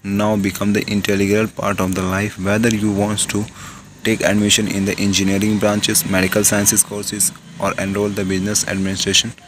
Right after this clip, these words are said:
program, you have qualified the entrance exam। ये दोस्तों, इसमें से आप कोई भी कोर्स करना चाहते हैं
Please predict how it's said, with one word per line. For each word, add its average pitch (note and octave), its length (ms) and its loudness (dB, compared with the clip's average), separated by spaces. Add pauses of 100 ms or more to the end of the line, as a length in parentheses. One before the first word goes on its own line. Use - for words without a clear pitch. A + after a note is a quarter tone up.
(480)
program, G#2 400 0 (420)
you A#2 140 0
have A2+ 220 0
qualified G2 420 0
the G#2 140 0
entrance G2+ 360 0
exam। F2+ 320 0 (380)
ये A2+ 80 0
दोस्तों, A2+ 320 0
इसमें A#2+ 300 2
से - 120 0
आप G#2 180 -4
कोई A#2 160 0
भी G#2+ 160 -4
कोर्स G#2 260 0
करना G2+ 280 0
चाहते F#2 340 0
हैं F2 180 -4